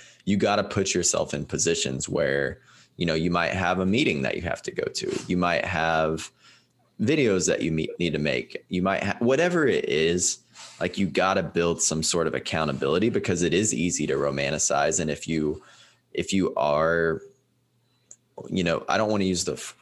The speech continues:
the phrase or the word weak, but, like, if you're having a weak moment, then, and you don't have the tools in place, then yeah, you can, you can cave because, you know, it's easy to romanticize drinking and, and look back and,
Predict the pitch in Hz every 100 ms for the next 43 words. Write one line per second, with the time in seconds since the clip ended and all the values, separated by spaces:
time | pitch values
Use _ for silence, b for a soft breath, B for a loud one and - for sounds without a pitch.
0 | _ - 76 - 87 78 71 - - 78
1 | 76 76 71 - 92 85 - - 57 69
2 | 87 - 98 85 85 87 85 65 80 82
3 | - 62 73 73 62 - _ b b b
4 | _ - 90 90 87 71 - _ 95 98
5 | 87 92 104 104 82 82 - 87 78 71
6 | 60 - 127 101 - - - 85 92 -
7 | - 85 - 117 101 - 117 113 101 -
8 | 120 95 - 98 92 87 - B B B
9 | B - 131 143 - 120 160 127 92 82
10 | 82 80 80 78 69 76 - _ _ _
11 | _ - 82 76 58 62 57 67 - 80
12 | 78 76 - 76 78 64 64 62 65